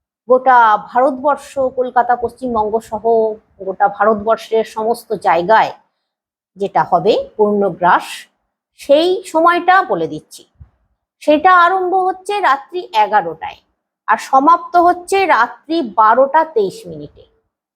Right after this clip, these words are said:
এখানে রাত্রি একটা বেজে সাতাশ মিনিট পর্যন্ত স্থায়ী হবে গ্রহণটা, সেটাও বলে দিলাম।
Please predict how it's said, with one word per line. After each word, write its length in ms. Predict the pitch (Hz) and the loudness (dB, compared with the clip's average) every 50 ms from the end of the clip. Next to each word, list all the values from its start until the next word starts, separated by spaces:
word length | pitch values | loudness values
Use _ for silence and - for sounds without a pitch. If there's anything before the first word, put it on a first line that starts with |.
| _ _ _ _ _ _ _ _ _ _ _ _ _ _ _ _ _ _ _ _ _ _ _ _ _ _ - | _ _ _ _ _ _ _ _ _ _ _ _ _ _ _ _ _ _ _ _ _ _ _ _ _ _ -4
এখানে 460 | 285 285 - - 370 370 359 320 262 208 190 - - _ _ _ _ _ - - - _ _ _ _ _ _ _ _ _ _ _ _ _ _ _ _ _ _ _ _ _ _ - | -4 -2 0 0 0 0 2 2 2 0 0 -4 -12 _ _ _ _ _ -20 -20 -20 _ _ _ _ _ _ _ _ _ _ _ _ _ _ _ _ _ _ _ _ _ _ 0
রাত্রি 600 | 220 254 254 294 277 - - _ - 370 381 392 403 381 - - _ - 233 254 | 0 2 2 2 -2 -4 -14 _ -4 -2 -2 0 0 -2 -4 -10 _ -4 -2 -2
একটা 440 | 269 269 - - - - - 330 339 339 320 | -2 -2 -6 -18 -12 -4 0 2 4 4 2
বেজে 400 | 285 359 370 339 294 349 381 381 370 - - | 0 -2 -4 -4 -2 -2 -4 -4 -4 -6 -6
সাতাশ 440 | - 247 254 269 - 359 349 339 349 - 320 339 | -2 -2 -2 0 2 2 0 0 0 -6 -10 -8
মিনিট 260 | 359 359 381 359 370 - - | -6 -6 -6 -8 -8 -6 -2
পর্যন্ত 600 | 359 359 311 294 320 349 359 349 349 330 349 359 370 381 392 403 403 403 403 - - - | -2 -2 -2 -4 -6 -8 -6 -6 -8 -8 -2 0 2 4 4 4 2 0 -2 -6 -12 -20
স্থায়ী 640 | - - _ _ _ - - 247 269 285 294 285 269 - - | -20 -20 _ _ _ -12 -4 0 0 0 2 0 -2 -4 -4
হবে 220 | 202 180 165 165 156 160 160 | -4 -4 -6 -8 -12 -10 -8
গ্রহণটা, 500 | 185 190 175 175 151 156 - - - - - _ _ _ _ _ _ _ _ _ _ _ _ _ _ _ _ _ _ _ _ _ _ _ _ _ _ - | -6 -6 -6 -6 -8 -12 -14 -14 -16 -18 -18 _ _ _ _ _ _ _ _ _ _ _ _ _ _ _ _ _ _ _ _ _ _ _ _ _ _ -2
সেটাও 320 | - 240 240 254 254 269 262 214 | 0 0 2 4 2 2 2 0
বলে 160 | 180 147 151 | -4 -6 -6
দিলাম। 280 | 151 151 139 147 147 - | -8 -10 -12 -12 -14 -16